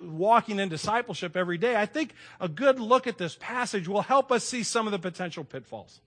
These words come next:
It will perhaps warn us just a little bit or help us understand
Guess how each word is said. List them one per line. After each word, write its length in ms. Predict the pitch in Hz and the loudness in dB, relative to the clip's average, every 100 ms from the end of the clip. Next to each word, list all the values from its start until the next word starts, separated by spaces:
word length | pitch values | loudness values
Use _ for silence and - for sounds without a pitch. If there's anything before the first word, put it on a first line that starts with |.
| _ - - - | _ -20 -20 -2
It 60 | 190 | 0
will 80 | |
perhaps 440 | 180 214 233 240 - | 2 6 8 6 2
warn 440 | 170 196 262 277 | 0 4 6 6
us 200 | 269 233 | 2 0
just 280 | - 240 - | -4 -6 -2
a 40 | |
little 300 | 202 190 202 | 0 2 2
bit 220 | 170 170 185 | 4 2 4
or 160 | 202 | 2
help 240 | 160 262 262 | 2 0 0
us 160 | 247 | -2
understand 640 | 240 220 180 - 220 214 | -2 -2 -6 -6 0 0